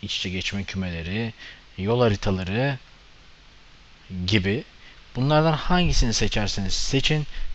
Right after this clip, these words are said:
çok şık bir görünüm var, merak etmeyin. Bunu seçip de eklediğiniz zaman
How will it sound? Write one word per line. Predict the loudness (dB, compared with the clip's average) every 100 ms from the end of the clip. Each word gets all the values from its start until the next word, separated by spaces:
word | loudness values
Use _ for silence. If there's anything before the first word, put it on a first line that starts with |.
| -4
çok | -6 -4 -4
şık | -4 -2
bir |
görünüm | 0 0 0 -2
var, | -2
merak | 0 2 2 2
etmeyin. | -4 -4 -4 -4 -8 -18 -20 -8
Bunu | -2 0
seçip | 0 -2 -4 -6 -4
de | -6 -6 -20 -20 -12 -2
eklediğiniz | 0 4 4 6 4 4 2
zaman | 4 6 6 2